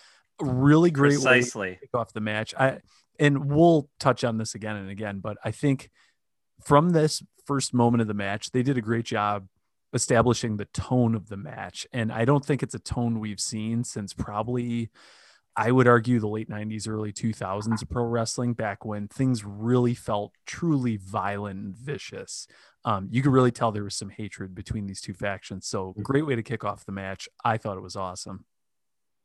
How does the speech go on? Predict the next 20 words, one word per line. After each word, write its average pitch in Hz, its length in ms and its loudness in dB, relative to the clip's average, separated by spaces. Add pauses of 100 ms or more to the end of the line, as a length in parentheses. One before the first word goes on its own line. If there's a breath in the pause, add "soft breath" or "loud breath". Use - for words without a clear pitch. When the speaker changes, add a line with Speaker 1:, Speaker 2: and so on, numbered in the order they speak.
(680)
Speaker 2:
Mm-hmm. 120 380 -10 (1000)
Steve? - 220 2
Speaker 3:
Yeah, 113 320 4 (160)
I 175 120 4
agree, 208 240 10
I 185 120 8
gotta 196 160 10
agree 127 240 6
with 127 180 4
you 123 100 4
on 117 120 0
the 113 100 0
entrance. 120 460 -4
I 117 80 0
think, 131 320 2
uh, 139 80 -10 (120)
like, 139 100 -2
at 127 100 2
first, 160 340 4
like, 127 200 2